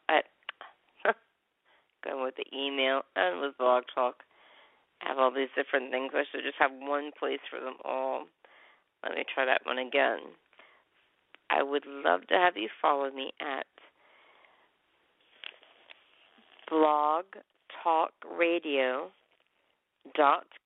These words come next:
com forward slash Fire Talk Radio Two.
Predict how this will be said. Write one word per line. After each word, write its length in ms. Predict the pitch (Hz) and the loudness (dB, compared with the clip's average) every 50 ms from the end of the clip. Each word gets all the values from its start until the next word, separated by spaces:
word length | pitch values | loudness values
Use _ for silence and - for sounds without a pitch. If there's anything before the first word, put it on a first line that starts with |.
| - - | -12 -6
com 540 | - 220 208 190 165 147 139 139 85 - - - - 190 _ _ _ _ _ _ _ _ _ _ _ _ _ _ _ _ _ _ _ _ _ _ _ _ _ _ _ _ _ _ _ _ _ _ _ - _ - - - - - | -2 0 0 0 0 -2 -4 -8 -10 -12 -16 -18 -20 _ _ _ _ _ _ _ _ _ _ _ _ _ _ _ _ _ _ _ _ _ _ _ _ _ _ _ _ _ _ _ _ _ _ _ _ -20 _ -18 -14 -12 -6 0
forward 360 | - 269 254 233 208 175 160 - - - | 4 4 6 6 4 2 0 -6 -10 -4
slash 380 | - 147 139 135 139 147 165 - - - - - _ - | 0 0 2 2 0 -2 -4 -8 -12 -16 -18 -8 _ 2
Fire 520 | 147 139 139 139 147 156 185 208 214 214 _ _ _ - - | 4 4 6 4 4 2 0 -2 -6 -10 _ _ _ -4 2
Talk 300 | - 165 170 175 - - - | 4 4 4 4 0 -8 -6
Radio 680 | 175 175 175 175 165 151 143 135 143 147 147 156 - 180 180 _ _ _ _ _ _ _ _ - - - - | -2 0 0 2 0 0 -2 -4 -4 -6 -6 -8 -10 -14 -16 _ _ _ _ _ _ _ _ -14 -10 -6 -4
Two. 320 | 170 151 135 - - - | -4 -4 -4 -6 -10 -16